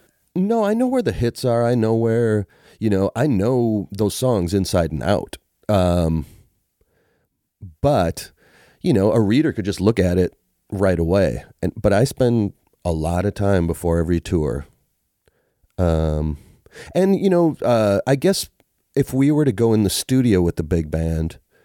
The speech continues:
that would be a problem. Um, because I'm not, I would have to get the songs beforehand, whereas, uh,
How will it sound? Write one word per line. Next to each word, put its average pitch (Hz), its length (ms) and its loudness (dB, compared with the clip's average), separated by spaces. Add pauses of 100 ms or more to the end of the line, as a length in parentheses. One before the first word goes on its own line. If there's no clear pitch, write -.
(880)
that 117 180 2
would 117 100 0
be 110 100 2
a 107 40 0
problem. 120 480 0 (680)
Um, 85 680 0 (340)
because 107 400 0
I'm 107 260 2
not, 95 580 -2 (840)
I 110 80 2
would 113 120 2
have 110 160 0
to 107 60 -2
get 101 160 0
the 95 60 -8
songs 90 420 0
beforehand, 85 960 0 (720)
whereas, 98 920 0
uh, 87 380 0